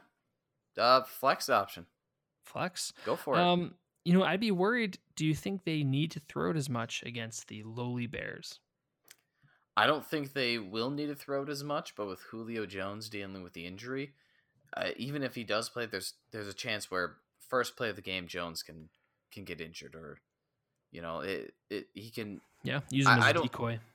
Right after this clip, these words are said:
Speaker 1: Yeah, I don't like it. I, I don't like the fact that he is dealing with an injury and they say it's worse than expected. Um, so I think Russell Gage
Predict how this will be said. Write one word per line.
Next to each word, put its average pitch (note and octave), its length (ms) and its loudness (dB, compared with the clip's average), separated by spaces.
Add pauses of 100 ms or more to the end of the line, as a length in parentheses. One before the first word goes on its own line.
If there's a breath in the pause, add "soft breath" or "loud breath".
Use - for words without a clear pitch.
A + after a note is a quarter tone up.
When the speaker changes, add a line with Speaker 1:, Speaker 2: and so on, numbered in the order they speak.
Speaker 1:
Yeah, D3+ 220 4
I A#2+ 100 4
don't C#3 200 0
like C#3+ 260 2
it. F2+ 160 -4 (180)
I, G2 240 6
I A#2+ 40 6
don't C3 180 -2
like B2+ 180 -4
the A#2+ 80 -10
fact G2+ 340 2
that F2 220 0
he F#2+ 360 -8 (580)
is G#2 160 -6
dealing A2+ 340 -2
with G#2 160 -6
an G2 100 -4
injury G2+ 380 -2
and F2+ 100 -6
they F2+ 60 -4
say F#2+ 260 4
it's - 180 -2
worse F#2+ 280 -2
than F2 160 -6
expected. F2+ 680 -4 (460)
Um, F2 360 -2 (460)
so - 220 0
I B2+ 120 6
think C3 180 -4
Russell A2 300 0
Gage F2 520 -8